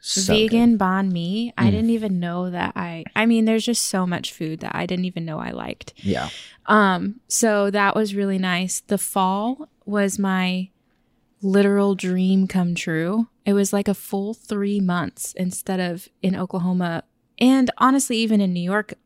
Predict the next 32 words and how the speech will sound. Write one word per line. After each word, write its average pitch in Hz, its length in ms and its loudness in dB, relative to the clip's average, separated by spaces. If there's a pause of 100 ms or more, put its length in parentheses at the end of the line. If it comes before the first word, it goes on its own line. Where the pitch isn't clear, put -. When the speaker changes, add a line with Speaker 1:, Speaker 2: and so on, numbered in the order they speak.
(100)
Speaker 2:
City, 180 580 2
at 165 140 0
least 170 400 -6
a 190 80 2
little 175 220 -2
bit, 185 280 -2 (580)
um, 175 300 0
because 185 320 -4
you 185 60 -2
don't 180 260 -4
see 180 260 -2
trees 180 540 -4
in 175 220 -4
the 160 60 -8
city. 220 380 4
<laughs> - 60 -2 (320)
Speaker 1:
Mm-hmm. 90 640 2
Speaker 2:
I, 214 340 0
I 196 120 0
missed 196 420 2
fall. 185 600 -2 (320)
Speaker 1:
Mm. 90 220 0 (560)
Speaker 2:
Um, 185 400 2
but 196 140 0
in 185 160 0
Portland, 220 560 2
because 196 340 0
it's, - 180 -4 (380)
there's 185 220 4
so 202 320 2
much 190 260 2
nature, 190 640 0